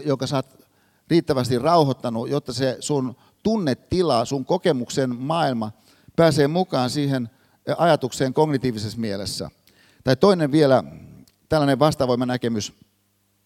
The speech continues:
niin liittyy tähän kuuluisaan kuvaan. Ateenan koulu siinä keskellä, ää, Platon, ää, ja Aristoteles.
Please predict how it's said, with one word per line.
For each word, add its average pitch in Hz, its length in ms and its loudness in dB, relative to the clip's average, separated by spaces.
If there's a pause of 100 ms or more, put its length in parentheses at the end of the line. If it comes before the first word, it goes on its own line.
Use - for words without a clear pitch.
(760)
niin 156 180 0
liittyy 156 340 2
tähän 156 320 0
kuuluisaan 139 420 -2
kuvaan. 127 480 0 (920)
Ateenan 139 540 2
koulu 165 400 4
siinä 139 200 0
keskellä, 139 720 2
ää, 127 160 -2
Platon, 135 800 -2
ää, 135 200 -2
ja 131 160 -6
Aristoteles. 135 720 -4